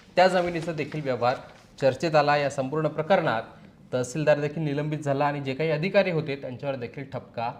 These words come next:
ठेवण्यात आला. आणि हे एक राजकीय प्रकरण गणलं गेलं, कारण की अजित पवार यांचे पुत्र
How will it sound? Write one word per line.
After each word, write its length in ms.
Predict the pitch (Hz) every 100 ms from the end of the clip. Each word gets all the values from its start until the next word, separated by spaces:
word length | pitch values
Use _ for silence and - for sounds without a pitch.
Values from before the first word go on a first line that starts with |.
| - - -
ठेवण्यात 320 | 139 143 135 113
आला. 160 | 117 - - -
आणि 200 | 127 143
हे 280 | 143 170 185
एक 140 | 160 135
राजकीय 600 | 131 135 147 - 208 202
प्रकरण 500 | 151 127 123 127 143 - - - -
गणलं 280 | 131 151 160
गेलं, 200 | 139 131
कारण 240 | 139 185
की 200 | 156 117
अजित 200 | 120 123
पवार 320 | 170 175 160 156
यांचे 220 | 156 160
पुत्र 340 | - 180 -